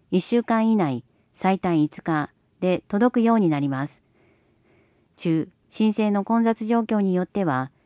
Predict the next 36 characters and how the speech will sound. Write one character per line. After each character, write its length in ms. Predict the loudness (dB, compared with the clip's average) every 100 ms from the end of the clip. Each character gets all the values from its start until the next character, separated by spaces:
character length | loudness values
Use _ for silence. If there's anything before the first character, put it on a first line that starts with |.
| _
一 100 | -6
週 220 | -2 -2
間 220 | 0 0 0
以 40 |
内 140 | 2
に 100 | 0
届 220 | 0 -2 0
か 80 |
な 120 | 0 0
い 80 |
場 120 | -2 0
合 140 | 0
も 80 | -2
あ 40 |
り 100 | -4
ま 200 | -6 -8
す。 140 | -10 -16 _ _ _ _ _ _ _
中 160 | 0 0
終 80 | 0
わ 80 |
り。 220 | -4 -8 -12 _ _ _ _ _ _ _ _ _ _ _ 0
対 180 | 0
象 180 | 2 -2
者、 340 | -4 -6 -6 -10 _ _ _ _
乳 180 | 2 2
児、 340 | 2 -4 -6 -10 _ -8
国 240 | -4 0
外 200 | 2 2
か 100 | 0
ら 100 | 0
の 100 | 0
転 200 | 0 -2
入 240 | 0 0 -2
者、 320 | -4 -8 -8 _ _ _ _
紛 180 | 0 0
失、 420 | -2 -4 -2 -2